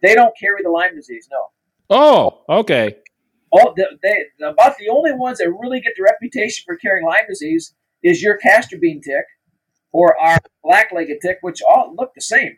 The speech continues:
Speaker 1: you know.
Speaker 2: Yeah.
Speaker 1: Uh, uh, it, it's very, it was really funny when I saw that here recently that I looked that up for, for your area. I'm thinking,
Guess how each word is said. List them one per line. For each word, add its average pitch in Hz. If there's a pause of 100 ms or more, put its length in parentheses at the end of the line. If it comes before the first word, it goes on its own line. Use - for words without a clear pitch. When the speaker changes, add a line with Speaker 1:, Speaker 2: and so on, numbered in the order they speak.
Speaker 1:
you 147
know. 165 (260)
Speaker 2:
Yeah. 110
Speaker 1:
Uh, 139 (340)
uh, 127 (360)
it, 151
it's 151
very, 233 (180)
it 170
was 180
really 254
funny 190
when 160
I 151
saw 170
that 143
here 156
recently 294
that 143
I 143
looked 175
that 170
up 196
for, 156 (100)
for 160
your 185
area. 190
I'm 170
thinking, 170